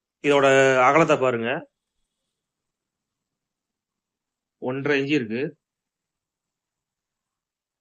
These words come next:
இதே ஒன்றரை, ஒன்றரைக்கு ஒன்றரை அளவுல இருக்கும். இந்த மாதிரி புளியங்கட்டை வேணும்னா நம்ம WhatsApp நம்பரை கான்டாக்ட் பண்ணுங்க. விலை வந்து ஹண்ட்ரட் ருப்பீஸ் வரும், ஒரு கட்டை நூறு ரூபா வரும்.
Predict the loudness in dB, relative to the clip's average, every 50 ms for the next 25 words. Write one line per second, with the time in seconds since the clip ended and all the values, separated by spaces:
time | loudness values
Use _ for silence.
0 | _ _ -10 -4 -2 0 0 0 0 -2 -2 -2 -2 0 0 -2 -4 -4 -2 -2
1 | -2 -2 -4 -6 -6 -4 -4 -2 -2 -2 -2 -2 -4 -4 -4 -4 -6 -6 -8 -8
2 | -8 -10 -10 -12 _ _ _ _ _ _ _ _ _ -8 -4 -2 -2 -2 -2 -2
3 | -2 -2 -2 -2 -2 -4 -2 -4 -2 -4 -2 -2 -4 -4 -6 _ -20 -20 _ _
4 | -14 -12 -8 -8 -8 -8 -10 -14 -18 -18 _ -4 -2 -2 0 0 -2 -4 -4 -6
5 | -8 -6 -6 -6 -4 -4 -4 -4 -4 -6 -8 -10 -12 -12 -10 -12 -14 -16 _ _
6 | _ _ _ _ _ _ _ _ _ _ _ _ _ _ _ _ _ _ _ _
7 | _ _ _ _ _ _ _ _ _ _ _ _ _ _ _ _ _ _ _ _
8 | _ _ _ _ _ _ _ _ -4 0 2 4 4 4 2 0 0 -2 -2 -2
9 | -4 -8 _ _ _ _ _ _ _ _ -4 0 0 2 2 0 0 0 -2 0
10 | 2 0 2 2 0 -2 -2 -2 -4 -4 -2 0 2 2 2 2 0 -4 _ _
11 | -6 -2 -2 2 4 4 4 4 4 4 2 2 0 -2